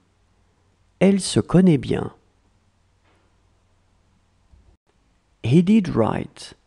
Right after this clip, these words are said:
Il a bien fait. Il a bien fait. Il a bien fait. It won't hurt him.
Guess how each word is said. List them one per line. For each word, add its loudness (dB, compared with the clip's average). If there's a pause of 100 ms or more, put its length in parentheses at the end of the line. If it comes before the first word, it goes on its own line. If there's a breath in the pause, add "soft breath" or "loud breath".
(720)
Il 4
a 2
bien 2
fait. -8 (840)
Il 0 (580)
a 0 (440)
bien -2 (480)
fait. -4 (1160)
Il 2
a 4
bien 0
fait. -8 (2750)
It 2
won't 6
hurt 4
him. -2